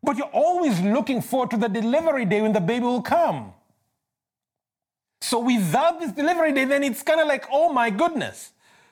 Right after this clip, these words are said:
So that's why you see the brokenness and the, and the, and the deep devastation when a, when, when a couple loses a child in pregnancy.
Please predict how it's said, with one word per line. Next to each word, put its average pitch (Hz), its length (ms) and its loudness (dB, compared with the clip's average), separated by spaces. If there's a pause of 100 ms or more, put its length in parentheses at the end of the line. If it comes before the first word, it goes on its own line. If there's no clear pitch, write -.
(1700)
So 311 280 -2 (160)
that's 240 200 -2
why 269 180 0
you 240 140 0
see 262 300 -2
the 226 140 -2
brokenness 202 1040 -2
and 233 240 0
the, 233 160 -4
and 233 160 -2
the, 233 120 -4
and 226 140 -2
the 208 60 0
deep 170 580 -4
devastation 233 800 -2
when 190 160 0
a, - 60 -8 (360)
when, 214 240 -2
when 208 100 0
a 190 60 0
couple 247 320 0
loses 202 500 0
a 190 80 -2
child 151 680 -2 (1600)
in 196 120 -8
pregnancy. 180 800 -10